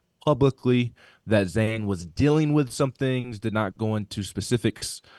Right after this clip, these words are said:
uh, but said that he was dealing with some things at the time. So Zane was away from the team for fall practice. First official practice for the spring and the season is tomorrow, three weeks away from first pitch. So with Tony speaking to the media on Thursday morning,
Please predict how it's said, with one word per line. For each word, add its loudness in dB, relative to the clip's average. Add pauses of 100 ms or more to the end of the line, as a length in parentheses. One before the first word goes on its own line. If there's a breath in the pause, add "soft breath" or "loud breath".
(220 loud breath)
uh, 0
but 0
said 0
that 0
he 2
was 0
dealing 2
with 2
some -4
things -4 (100)
at -2
the -2
time. 2
So 2
Zane 0
was -2
away 4
from -8
the -4
team -6 (380 soft breath)
for -4
fall 4
practice. 2 (160)
First 2
official 2
practice 2
for -4
the -2
spring 0
and -4
the -6
season 2
is 0
tomorrow, 0 (360 soft breath)
three 2
weeks 0
away 2
from -4
first -2
pitch. -4
So 2
with -2
Tony -4
speaking -6
to -8
the -2
media 0
on -4
Thursday 0
morning, -2